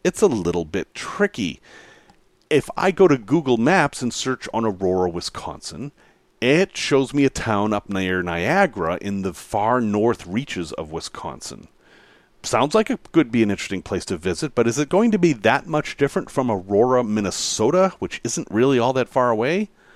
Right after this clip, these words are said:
Maybe. I did not choose Aurora, Wisconsin on my first trip, but maybe I should on my second. But then there is another Aurora in the middle of the state,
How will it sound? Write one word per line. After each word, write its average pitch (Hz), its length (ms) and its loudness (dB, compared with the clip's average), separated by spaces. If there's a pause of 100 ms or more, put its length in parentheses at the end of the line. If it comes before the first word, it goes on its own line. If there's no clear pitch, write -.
(460)
Maybe. 220 540 2 (260)
I 165 60 4
did 185 240 2
not 247 320 4
choose 123 760 0
Aurora, 104 380 2
Wisconsin 90 720 -6
on 92 180 -8
my 87 140 -4
first - 400 -2
trip, - 340 -8
but 139 140 -6
maybe 180 340 0
I 165 60 2
should - 420 -4
on 90 140 -8
my 87 100 -6
second. - 480 -8 (800)
But - 180 2
then 180 220 4
there 180 180 4
is 170 220 2
another 185 600 4
Aurora 87 540 2
in 170 160 0
the 208 80 2
middle 233 300 4
of 92 80 -4
the 82 80 -8
state, - 480 -6